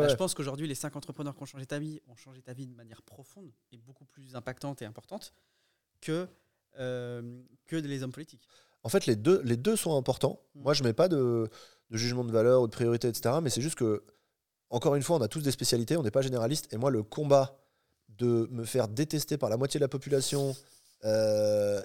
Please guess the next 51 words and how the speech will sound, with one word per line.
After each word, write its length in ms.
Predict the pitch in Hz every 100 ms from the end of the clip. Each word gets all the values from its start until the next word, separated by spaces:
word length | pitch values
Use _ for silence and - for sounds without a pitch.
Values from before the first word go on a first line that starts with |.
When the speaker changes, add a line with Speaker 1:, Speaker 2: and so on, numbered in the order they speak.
| -
Speaker 2:
et 280 | 113 123 131
de, 180 | 113 107
de 160 | 107 110
ma-, 220 | 113 123
de 140 | 117
mettre 300 | 117 131 -
mon, 280 | 113 117 117
ma 180 | 110 110
vie 260 | 110 151
entière 320 | 170 143 160 131
à 60 |
passer 260 | 117 113 -
une 120 | 135
loi 300 | 127 131 151
est 40 | 113
pas 140 | 135
du 80 | 127
tout 140 | 120 131
un 80 |
combat 200 | 113 113
qui 120 | 110 110
m'intéresse. 480 | 107 110 143 - - _ _ _
Speaker 1:
Mm. 60 | 123 110 107
Speaker 2:
Euh, 340 | 107 104 104
le 160 | 104 107
combat 180 | 123 143
qui 120 | 127
m'intéresse 320 | 113 110 107
beaucoup 300 | 110 147 147
plus, 380 | - 131 - - - -
et, 180 | 117
et 60 | 117
donc 200 | 104 113
ça, 100 | 147
c'est 120 | -
un 100 | 113
combat, 320 | 107 113 117
euh, 160 | 110 98 - - -
macro. 400 | 120 - 131 - _ _ _ _ _ _
Et 80 | 113
moi, 100 | 120
le 80 | 151
combat 180 | 123 123
qui 120 | -
m'intéresse 320 | 117 110 107
beaucoup 200 | 113 147
plus, 180 | 135 135
c'est 140 | - 120
un 80 |
combat 220 | 110 107 101
micro, 480 | 135 - 120 -